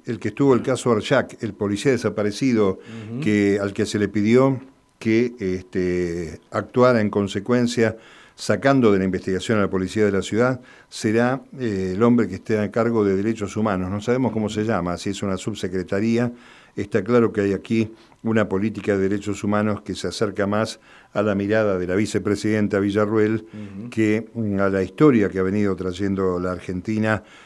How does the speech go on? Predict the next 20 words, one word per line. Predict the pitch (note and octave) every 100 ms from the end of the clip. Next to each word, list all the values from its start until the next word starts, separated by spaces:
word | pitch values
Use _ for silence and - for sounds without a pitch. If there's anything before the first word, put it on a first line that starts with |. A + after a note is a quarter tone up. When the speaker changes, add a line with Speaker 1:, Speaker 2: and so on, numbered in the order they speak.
| - A2
Speaker 1:
en | G#2
materia | G2 F#2+ G#2+ G2+ G2
de | F#2+ G2+ G2+ G2
reconocimiento | F#2 G2 G2+ F#2+ G#2+ A2+ G#2
internacional, | G2+ G2+ F#2+ F#2+ G#2 G#2 G2+ G2 - - _
eh, | A2 G2
desde | G2+ G2
el | F#2+
punto | G2+ G#2 G2+
de | G#2+
vista | G#2 G#2
de | F#2
los | F#2
derechos | G#2 G2+ G2 F#2+ -
humanos. | F#2+ E2 D#2+ E2+ - - - - -
Y |
hay | F3
algunas | E3 F#3 F3 B2+
cosas | F#3+ B2 - G2+
que | - G#2+ G2+ F#2+ F#2